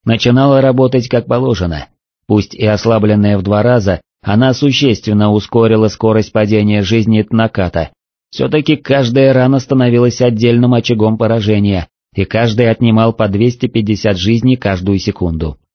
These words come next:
Бомба, а не оружие. И это только начальный этап плана. Пора переходить ко второму. Если первый проходил под знаком света, то теперь мне нужна сила.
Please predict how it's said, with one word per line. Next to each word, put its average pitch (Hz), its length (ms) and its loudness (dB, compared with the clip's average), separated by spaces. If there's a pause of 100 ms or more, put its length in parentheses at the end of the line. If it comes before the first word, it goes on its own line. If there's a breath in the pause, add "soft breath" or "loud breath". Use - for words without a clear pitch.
(260)
Бомба, 98 680 0
а 104 160 -2
не 110 120 2
оружие. 92 600 -2 (300)
И 101 80 -2
это 117 280 0
только 139 340 0
начальный 123 600 2
этап 95 380 -4
плана. 85 460 -4 (380)
Пора 95 320 -2
переходить 113 680 0
ко 104 120 -4
второму. 87 580 -4 (600)
Если 98 320 0
первый 101 400 0
проходил 104 500 0
под 101 180 -2
знаком 101 340 0
света, 110 500 0 (260)
то 104 140 0
теперь 135 400 2
мне 131 220 2
нужна 123 400 2
сила. 92 500 -4